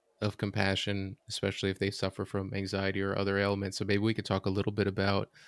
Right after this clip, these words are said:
the cultivation of it and some of the techniques that are in the book. One of them that struck me as novel, 'cause I hadn't been, really been exposed to it before, was the, the stuff you do with your imagination.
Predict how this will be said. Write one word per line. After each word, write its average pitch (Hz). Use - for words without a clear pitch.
the 107
cultivation 101
of 98
it 98
and 101
some 101
of 101
the 101
techniques 98
that 98
are 98
in 98
the 98
book. 98
One 113
of 147
them 107
that 101
struck 104
me 110
as 101
novel, 107
'cause 98
I 101
hadn't 107
been, 113
really 113
been 107
exposed 170
to 113
it 98
before, 104
was 101
the, 101
the 110
stuff 117
you 110
do 107
with 98
your 101
imagination. 101